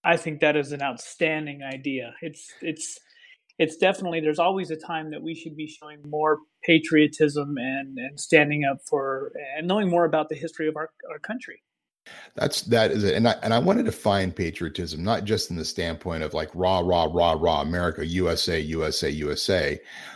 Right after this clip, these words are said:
Speaker 2: but it's, it's loving your country. It's, it's, and part of loving your country is understanding your country. And many times I think, and this is me getting on my soapbox, that they don't teach enough about true American history, um, or what it really took to,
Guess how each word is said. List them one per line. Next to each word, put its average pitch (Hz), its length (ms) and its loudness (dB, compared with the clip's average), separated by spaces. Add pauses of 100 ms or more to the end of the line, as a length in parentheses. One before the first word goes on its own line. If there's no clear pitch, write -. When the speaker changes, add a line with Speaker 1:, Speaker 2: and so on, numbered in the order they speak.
(140)
Speaker 2:
but 104 300 4
it's, 101 220 2
it's 104 180 2
loving 120 340 6
your 82 120 2
country. 67 440 -4
It's, - 220 -2 (340)
it's, - 220 2 (280)
and 101 180 2
part 156 180 4
of 120 80 2
loving 110 240 4
your 90 100 2
country 85 480 -4
is 82 160 -6
understanding 82 720 -4
your 60 120 -8
country. - 440 -12 (400)
And 90 180 0
many 120 200 4
times 87 420 -2
I 104 160 4
think, 78 320 -6
and 87 80 -6
this 80 120 -8
is 82 80 -6
me 82 100 -4
getting 80 200 -4
on 71 60 -6
my 71 100 -6
soapbox, 71 680 -2 (400)
that 90 220 -2
they 107 80 2
don't 127 200 0
teach 110 240 -2
enough 90 280 -2
about 80 320 -2 (200)
true 104 260 2
American 87 420 0
history, 76 480 -4 (560)
um, 78 360 -2
or 90 140 2
what 95 260 2
it - 100 0
really 80 360 -4
took - 300 -4 (400)
to, 78 440 -4